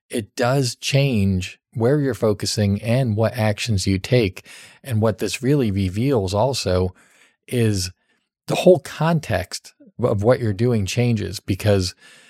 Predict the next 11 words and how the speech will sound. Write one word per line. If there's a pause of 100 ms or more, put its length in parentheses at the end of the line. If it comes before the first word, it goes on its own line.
(260)
the
issue
that
we
found (200)
with
the
autism
journey
and
how,